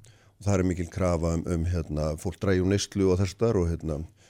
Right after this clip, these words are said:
nýti betur og kaupi ekki jafn mikið og allt hvað þetta heitir er og, og, hérna, kollegiðinn í Bretlandi, Mark Carney, hefur verið mjög afdráttarlaus í þessum málum og, hérna, ótrúlega svona, eh, hérna,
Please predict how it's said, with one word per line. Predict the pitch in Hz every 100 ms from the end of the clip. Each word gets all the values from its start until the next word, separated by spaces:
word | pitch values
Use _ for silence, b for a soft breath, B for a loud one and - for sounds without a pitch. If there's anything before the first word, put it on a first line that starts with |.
| b
nýti | 92 87 -
betur | 98 95 - 110
og | 101
kaupi | 107 92 82
ekki | 92
jafn | 90
mikið | 95 - 101 92
og |
allt | 95 -
hvað | 110
þetta | 98
heitir | 104 92 90
er | 104
og, | 107 69
og, | 95
hérna, | 95 92
kollegiðinn | 104 127 120 104 101
í |
Bretlandi, | - 104 98 98 113 135 b b _
Mark | 113 -
Carney, | 120 104 95 120 - b b b b
hefur | 98 101
verið | 101 107 110
mjög | 117 120
afdráttarlaus | 113 110 101 104 87 82 110
í |
þessum | 104 113 107
málum | 92 82 87
og, | 87 90
hérna, | 95 87 90 - 107 -
ótrúlega | 85 104 120 - 98 98 85
svona, | 113 98 87 - B B B B B -
eh, | 78 76
hérna, | 107 87 95